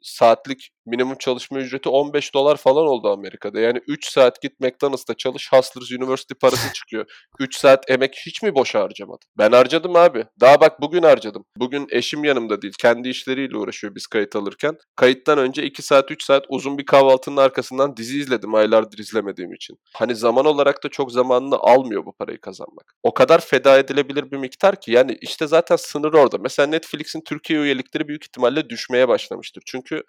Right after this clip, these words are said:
Speaker 1: aylık altmış lira falan bandına yaklaştı. Ya bakıyorsun Hepsi Burada Süper var, Blue T V'yi on liraya getiriyor. Exxen yirmi beş lira. İşte Amazon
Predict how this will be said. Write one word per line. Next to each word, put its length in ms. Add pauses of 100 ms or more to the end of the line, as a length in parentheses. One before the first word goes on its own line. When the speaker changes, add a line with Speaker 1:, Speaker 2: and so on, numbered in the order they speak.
(140)
Speaker 1:
aylık 300
altmış 360
lira 120
falan 320
bandına 340
yaklaştı. 600 (180)
Ya 100
bakıyorsun 480
Hepsi 280
Burada 240
Süper 360
var, 220 (200)
Blue 280
T 160
V'yi 200
on 280
liraya 200
getiriyor. 420
Exxen 360
yirmi 360
beş 280
lira. 120
İşte 380 (200)
Amazon 440